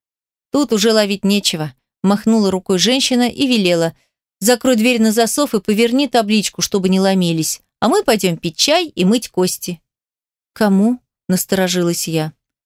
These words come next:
«Милая, женщины, собравшись больше одной, всегда найдут, кому помыть кости,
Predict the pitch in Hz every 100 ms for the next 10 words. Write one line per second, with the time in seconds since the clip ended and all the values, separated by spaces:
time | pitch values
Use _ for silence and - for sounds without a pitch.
0 | _ _ _ _ - 220 226 190 165 170
1 | 170 294 349 294 247 220 233 247 277 -
2 | 196 226 285 - 233 214 339 294 - 240
3 | 214 294 370 349 320 262 214 - 226 214
4 | - 214 185 - - 359 - 320